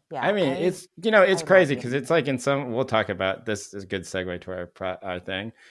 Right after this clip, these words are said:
Speaker 2: But, you know, because of, uh, because of communism, they have, like, really good produce, um, markets.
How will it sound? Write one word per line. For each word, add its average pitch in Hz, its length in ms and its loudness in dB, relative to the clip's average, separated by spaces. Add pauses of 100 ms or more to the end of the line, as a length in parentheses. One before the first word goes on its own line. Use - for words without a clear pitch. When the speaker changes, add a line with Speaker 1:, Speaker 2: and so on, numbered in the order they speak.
(280)
Speaker 2:
But, 156 120 2
you 170 100 4
know, 131 120 6
because 117 480 2
of, 107 280 2
uh, 87 440 0 (1800)
because 117 300 2
of 95 120 -4
communism, 90 920 0
they 92 160 -4
have, 92 320 0
like, 82 160 -2 (140)
really 90 320 -2
good 87 520 -4 (600)
produce, 87 720 -4 (760)
um, 80 600 -8 (840)
markets. 85 640 -6